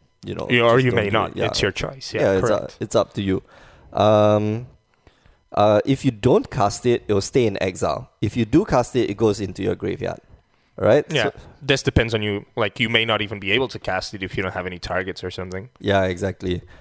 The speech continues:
Speaker 1: Uh, so if you cast a spell, f-, uh,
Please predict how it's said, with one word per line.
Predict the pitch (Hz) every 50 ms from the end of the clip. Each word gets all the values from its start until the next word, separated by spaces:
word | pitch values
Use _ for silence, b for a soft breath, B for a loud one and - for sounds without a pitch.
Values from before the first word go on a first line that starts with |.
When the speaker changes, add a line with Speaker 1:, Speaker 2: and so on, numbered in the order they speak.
| b b b b
Speaker 1:
Uh, | - 107 107 107 107 107 104 104 104 104 104 107
so | - - - 135 123 120 120 120 113 - -
if | 127 117 117
you | 131
cast | 127 - 170 170 -
a | 156
spell, | - - - - 135 123 127 135 156 190 202 214 202 _ _ _
f-, | _ - - - - - - -
uh, | - 110 110 104 104 107 104 104 107 104